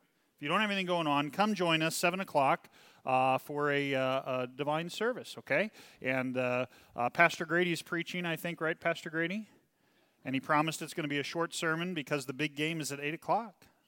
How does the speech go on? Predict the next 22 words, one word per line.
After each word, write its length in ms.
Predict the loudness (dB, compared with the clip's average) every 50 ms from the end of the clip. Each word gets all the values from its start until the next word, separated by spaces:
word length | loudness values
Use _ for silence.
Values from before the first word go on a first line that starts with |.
| _
the 60 | -16
championship 600 | -12 -8 -6 -6 -6 -6 -8 -10 -8 -6 -6 -8 -6 -4
game. 340 | -4 -4 -4 -4 -6 -8 -8 -4
I 120 | -2 0
know 140 | 0 0 2
all 260 | 4 6 6 6 6
of 100 | 4 2
you 160 | 0 0 0
are 80 | 2 2
looking 300 | 0 0 -2 -4 -8 -6
forward 320 | -4 -4 -2 -2 -2 -4
to 80 | -6 -6
rooting 360 | -6 -6 -4 -4 -6 -6 -6
for, 520 | -6 -6 -4 -2 0 2 2 2 0 -2 -4 _ _ _ _ _ _ _ _ _ _ _ _ _ _ _ _ _ _ _ _ _ _ _ _ _ _ _ _ _ _ _ _ -20 -20 _ _ _ _ _ _ _ _ _ _ -10
wow, 520 | -6 -2 0 2 2 2 2 0 0 -2
that 180 | -4 -4 -4 -2
went 140 | -2 -2 -2
over 180 | -2 0 0
like 180 | -2 -2 -2 -4
a 60 | -6
lead 220 | -8 -8 -10 -12 -10
brick. 340 | -10 -10 -10 -10 -12 -18